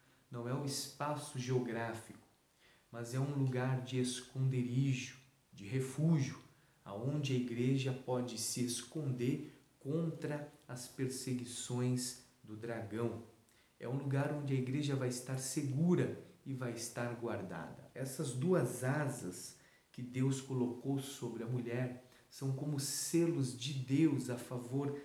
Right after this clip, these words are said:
da igreja, que protegem a igreja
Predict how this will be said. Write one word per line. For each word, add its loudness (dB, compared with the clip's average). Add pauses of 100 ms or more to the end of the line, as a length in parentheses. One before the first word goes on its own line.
(160)
da -4
igreja, 2
que -4
protegem 0
a 0
igreja 4